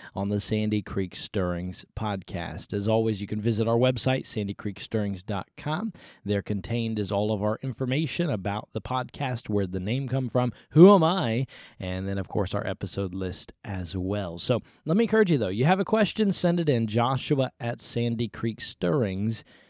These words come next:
dot com. I've had some people ask me before, "Josh, what is the most common question you get?"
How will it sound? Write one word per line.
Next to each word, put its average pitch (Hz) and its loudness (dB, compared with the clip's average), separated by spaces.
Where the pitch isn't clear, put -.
dot 107 -2
com. 127 0
I've 226 2
had 285 2
some - 4
people 170 4
ask 139 0
me 135 -2
before, 117 0
"Josh, 220 8
what 254 6
is 226 4
the 151 2
most 160 6
common 196 2
question 143 0
you 139 4
get?" - -4